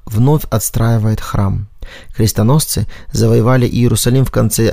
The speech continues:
одиннадцатого века и сразу же приступили к перестройке храма,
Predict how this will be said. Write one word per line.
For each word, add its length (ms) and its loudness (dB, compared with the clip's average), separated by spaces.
одиннадцатого 720 2
века 280 0
и 140 -2
сразу 380 0
же 100 0
приступили 640 0
к 100 -8
перестройке 760 0
храма, 580 -2